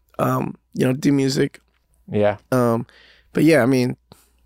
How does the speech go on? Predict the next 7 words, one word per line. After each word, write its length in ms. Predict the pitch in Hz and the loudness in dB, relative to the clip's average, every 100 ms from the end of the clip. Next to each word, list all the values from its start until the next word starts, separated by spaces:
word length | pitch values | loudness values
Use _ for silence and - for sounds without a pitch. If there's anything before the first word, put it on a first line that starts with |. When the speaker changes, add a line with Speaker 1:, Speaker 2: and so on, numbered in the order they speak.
| _ _ _ _ _ _ _ _ _ - | _ _ _ _ _ _ _ _ _ 0
Speaker 1:
will 200 | 139 139 | 2 4
I 220 | 139 127 | 4 2
ever 520 | - 131 139 135 131 113 | 0 0 2 2 0 -2
write 380 | 113 131 139 - | 0 0 -2 -2
something 440 | 151 127 139 143 | -4 0 0 0
or, 240 | 127 123 127 | 0 -2 -2
or, 220 | 135 135 | -2 -2